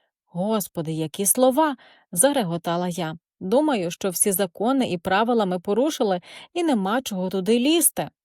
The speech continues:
Насправді я хотіла за нього заміж, але ж що далі? Мій вік надто явний,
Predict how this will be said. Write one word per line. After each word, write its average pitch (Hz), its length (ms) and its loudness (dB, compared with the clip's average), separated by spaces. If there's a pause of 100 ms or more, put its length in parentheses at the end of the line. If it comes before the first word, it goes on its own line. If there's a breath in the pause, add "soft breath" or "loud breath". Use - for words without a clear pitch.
(320)
Насправді 226 580 -2
я 233 140 -2
хотіла 285 500 -2
за 202 140 -2
нього 214 240 -2
заміж, 233 420 -2 (300 loud breath)
але 233 320 0
ж - 300 -8
що - 300 -2
далі? 226 480 -2 (460 soft breath)
Мій 262 240 2
вік 269 360 -4
надто 214 500 -4
явний, 208 640 0